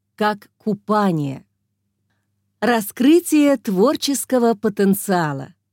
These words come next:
Большинство людей ищут своё предназначение всю жизнь, постоянно находясь в неудовлетворённом состоянии.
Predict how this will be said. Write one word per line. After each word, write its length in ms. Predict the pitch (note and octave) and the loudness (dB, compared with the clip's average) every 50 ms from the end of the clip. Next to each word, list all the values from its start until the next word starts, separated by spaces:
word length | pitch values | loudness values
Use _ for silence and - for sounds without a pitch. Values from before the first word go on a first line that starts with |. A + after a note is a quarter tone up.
| _ _ _ _ _ _ _ _ _ _ _ _ _ - | _ _ _ _ _ _ _ _ _ _ _ _ _ -8
Большинство 720 | F3 F3 A#3+ A#3+ - - B3 A#3+ A3+ - - G#3+ A3 A#3+ | -2 0 0 0 0 0 0 0 0 0 -4 -2 0 0
людей 520 | A#3 G#3 G#3+ G3+ F3 B3 C#4+ C#4+ C4+ - - | 2 2 0 0 0 0 0 0 0 -2 -2
ищут 460 | - C4+ C#4 C4 - - C4 B3 G3+ - | 0 0 0 0 0 -2 -2 -4 -2 -2
своё 340 | - G#3+ A3 A3 A3+ A#3+ | -2 0 2 2 2 2
предназначение 1120 | A3 G#3 F#3+ G3+ F3+ G3+ G3+ G3 F3 G3 F#3+ F#3+ F#3+ - - C4 C#4 C4 C4 B3+ B3 A#3+ A#3 | 0 0 -2 -2 0 0 0 0 2 0 0 0 0 -2 -2 0 2 2 4 4 4 2 2
всю 380 | - - - - D4 D4 C#4 | 0 -4 -4 -2 0 0 0
жизнь, 560 | B3 G3+ G3+ A3 G3+ F3+ D3 C3 C3+ B2 - _ _ _ _ _ _ _ _ _ | 0 0 0 0 0 0 0 -2 -4 -6 -8 _ _ _ _ _ _ _ _ _
постоянно 840 | B3 B3 G3+ - - A#3 G#3 G3 E3 F#3+ G#3 B3 C#4+ D4 C#4+ C#4+ C#4 | -2 -2 -2 -2 -2 -2 0 0 2 2 2 2 2 2 4 4 4
находясь 680 | C4 B3 G3+ - G3+ F#3 E3+ E3+ F#3 G3 G#3 G#3 - - _ | 4 2 2 0 -2 -2 -2 0 0 -2 -2 -4 -8 -12 _
в 120 | F3+ E3+ | -4 -2
неудовлетворённом 1160 | G#3+ G#3+ G#3 G3+ G3 F#3 F3 F#3 F3 F#3 F#3+ F3+ - F3 F#3 F3 E3 F3+ G3 G3+ G3 F#3+ F#3 F#3 | 0 2 2 2 2 2 2 2 2 2 0 0 -2 -4 -2 0 0 2 2 2 2 0 0 -2
состоянии. 920 | - - F#3+ - - - G3 F#3 D#3+ E3+ E3+ D3+ C3+ C3+ C#3 C3+ - | -4 -4 -6 -6 -4 -2 -2 -2 -2 -2 -4 -4 -6 -6 -8 -10 -12